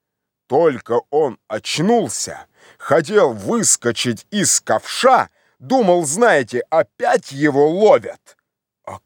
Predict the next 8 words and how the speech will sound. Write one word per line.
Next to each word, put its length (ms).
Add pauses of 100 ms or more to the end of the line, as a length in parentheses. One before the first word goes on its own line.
ковш 520
уже 360
поехал. 920 (380)
Потом 460
перевернулся, 1600 (960)
а 160
Лом 540
даже 440